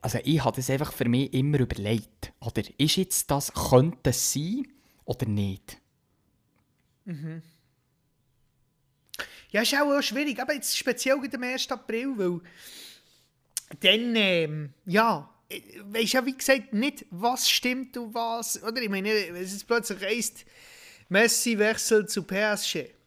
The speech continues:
Speaker 2: Dann weisst, dann weisst du nicht, ob das stimmt oder nicht, weil es könnte sein, weil die Gerüchteküche ist ja schon am Brodeln oder nicht, oder?
Speaker 1: Aha, so.
Speaker 2: Äh, es gibt ja nicht irgendein Zertifikat oder, oder sonst irgend-, weisst, ein Stempel oder etwas, wo unter dem Bericht steht und heisst, mal,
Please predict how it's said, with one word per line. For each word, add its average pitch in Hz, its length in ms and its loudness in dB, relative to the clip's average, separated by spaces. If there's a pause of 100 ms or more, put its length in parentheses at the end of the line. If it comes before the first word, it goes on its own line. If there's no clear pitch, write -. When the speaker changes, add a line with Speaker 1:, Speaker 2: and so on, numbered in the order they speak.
Speaker 2:
Dann 196 120 2
weisst, 214 340 4
dann 233 100 6
weisst 190 220 4
du 214 40 2
nicht, 339 120 4
ob - 160 -12
das - 180 2
stimmt 311 400 0
oder 277 140 -4
nicht, 285 340 0
weil 180 120 -2
es - 140 -2
könnte 220 460 2
sein, 302 300 0
weil 214 80 0
die - 60 -14
Gerüchteküche 233 760 -2
ist - 100 -4
ja 220 60 -4
schon 247 140 -8
am 196 100 -8
Brodeln 262 420 -2
oder 277 100 -8
nicht, 202 320 -8
oder? 170 260 -8 (260)
Speaker 1:
Aha, 135 480 6
so. 135 360 6
Speaker 2:
Äh, - 240 -16 (320)
es 202 140 -2
gibt 226 160 0
ja 214 60 2
nicht 285 160 -2
irgendein - 340 -8
Zertifikat - 1300 -6 (200)
oder, 220 200 -8
oder 208 120 -12
sonst 220 300 -2
irgend-, 226 140 -4
weisst, 233 160 0
ein 214 40 -2
Stempel 233 580 -2
oder 226 180 2
etwas, - 240 -6
wo 226 60 4
unter 240 240 0
dem 208 120 -4
Bericht 240 340 -4
steht 220 460 -2
und 202 180 -8
heisst, 214 360 -8
mal, 214 340 0